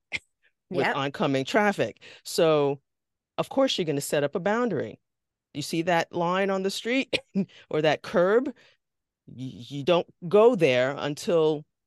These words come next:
Speaker 1: and, and you teach them how to look at the stoplight, et cetera, and so forth. The stoplight in and of itself is an imposed boundary to keep people safe. And, and that's the thing, I,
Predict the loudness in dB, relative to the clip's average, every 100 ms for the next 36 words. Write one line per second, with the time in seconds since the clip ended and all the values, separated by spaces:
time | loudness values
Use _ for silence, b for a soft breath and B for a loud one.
0 | _ _ -6 -6 -4 -6 -6 -6 -6 -4
1 | -4 -4 -4 -6 -4 -6 -6 -8 -8 -8
2 | -10 -10 -6 -6 -4 -6 -4 -6 -6 -6
3 | -6 -6 -4 -6 -4 -4 -4 -10 -10 -4
4 | 0 0 -2 -4 -4 -6 _ b b -4
5 | 0 2 0 -2 -4 -2 -2 -2 -4 -4
6 | -4 -6 -4 -4 -4 -4 -4 -2 -4 -6
7 | -8 -10 b b -10 -10 -8 -10 _ -12
8 | -8 -6 -6 -6 -2 0 0 -4 -20 B
9 | B -6 -6 -6 -6 -2 -4 -4 -8 -8
10 | -4 -4 -4 -6